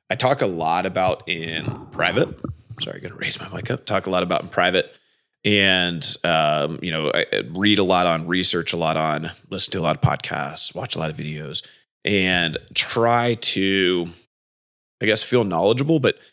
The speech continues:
don't always necessarily feel comfortable talking. And I'll kinda tell you why. And the topic is going to be, you know, kids, young people's mental and physical health.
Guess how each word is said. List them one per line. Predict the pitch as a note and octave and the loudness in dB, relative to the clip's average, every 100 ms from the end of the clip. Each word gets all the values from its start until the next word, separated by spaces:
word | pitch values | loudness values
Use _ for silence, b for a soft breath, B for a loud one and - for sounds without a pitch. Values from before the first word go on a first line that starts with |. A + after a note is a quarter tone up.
| b - | b 0
don't | B2 D3 | 4 6
always | E3 A2 | 4 4
necessarily | G#2 A#2 G2+ F#2 F#2 F2+ | 2 4 4 2 2 0
feel | - E2+ C#2+ | -2 -4 -2
comfortable | - - F#2 - E2 D2 | -6 -4 -6 -6 -6 -4
talking. | - D#2+ F#2 | -2 -2 -4
And | D2+ | -6
I'll | E2+ | -8
kinda | - D#3+ - _ - | -2 -2 -4 _ -4
tell | - G#2 G#2 | 0 2 2
you | E2+ | 0
why. | D2+ F2+ E2+ E2+ B B B B - | -2 0 0 0 B B B B 2
And | G2+ F#2+ F2 D2 | 4 4 2 0
the | G#2 | 0
topic | C#3+ D#3+ D3 G#2+ | 4 4 2 2
is | F2+ | 0
going | G2 F2+ | 0 -2
to | E2 | -2
be, | E2+ E2 D2 - | -2 -2 -4 -8
you | F#2 | -6
know, | D#2+ | -6
kids, | - - F#2 F2 E2 - - | -4 2 2 4 0 -2 -4
young | F#2 E2+ | -6 -4
people's | - F2 - E2+ E2+ D#2+ - - - - B B - | -4 -6 -4 -4 -2 0 2 2 -2 -16 B B -4
mental | G#2 G#2 G#2 - F2+ - | 2 2 2 0 0 -2
and | F2+ E2 | -6 -6
physical | F2 E2 - A#1 | -4 -4 -6 -8
health. | G2 E2+ D#2+ - | -2 -2 -2 -6